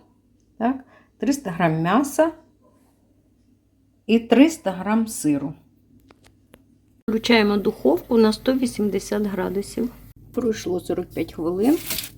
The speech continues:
Дістаємо наше тісто з холодильника.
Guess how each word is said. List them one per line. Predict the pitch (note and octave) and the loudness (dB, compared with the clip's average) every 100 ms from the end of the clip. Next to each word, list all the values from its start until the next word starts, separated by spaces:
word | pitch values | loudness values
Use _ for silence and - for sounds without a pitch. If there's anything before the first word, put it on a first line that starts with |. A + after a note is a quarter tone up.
| - - | -20 -10
Дістаємо | E3+ G3 - F#3+ F#3 F#3+ B3 D4 - - - - - E3 | -8 -8 -6 -6 -2 2 4 2 -4 -20 -20 -20 -14 -6
наше | G3 - - | -6 -4 -6
тісто | - - F3 - - B3 | -4 -4 -4 -4 -2 -2
з | |
холодильника. | - - E3+ D#3+ E3 E3+ G#3 C4 C4 | -2 -4 -2 0 0 2 0 0 0